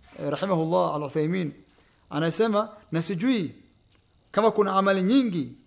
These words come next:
ambayo kama inafanyika katika mwili ya binadamu kuliko ulimi."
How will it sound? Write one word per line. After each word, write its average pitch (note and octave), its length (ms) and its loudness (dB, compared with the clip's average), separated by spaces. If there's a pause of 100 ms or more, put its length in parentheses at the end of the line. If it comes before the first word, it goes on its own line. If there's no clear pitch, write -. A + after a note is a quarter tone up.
(540)
ambayo F#3 220 2
kama A3+ 200 2
inafanyika F#3+ 640 -2 (560)
katika F3+ 400 0
mwili G#3 280 0
ya G3 60 4
binadamu F3+ 460 -2
kuliko F3+ 280 -2
ulimi." C3+ 300 -4